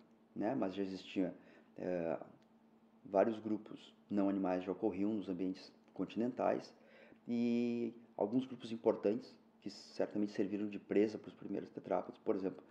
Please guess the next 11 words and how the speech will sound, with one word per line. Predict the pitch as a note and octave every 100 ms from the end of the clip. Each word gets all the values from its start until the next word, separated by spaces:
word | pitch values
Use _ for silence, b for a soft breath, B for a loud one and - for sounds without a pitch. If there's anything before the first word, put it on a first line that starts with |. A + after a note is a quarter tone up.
| B B B -
vários | F#2 G2+
grupos | G#2 G#2 G#2+
de | G#2
invertebrados | G#2 G2+ C3 G2+ F2+ F2+
já | G#2+
colonizavam | G2+ - A2 A2 A#2+ A2 F#2+ G2+
os | F#2
ambientes | G2 F2+ F2+ F2
terrestres. | A#2 F2+ D#2 - - - - _ _ - - - - - - -
Então, | - F2+ G#2 - B B B B -
é, | G2 G2 F#2+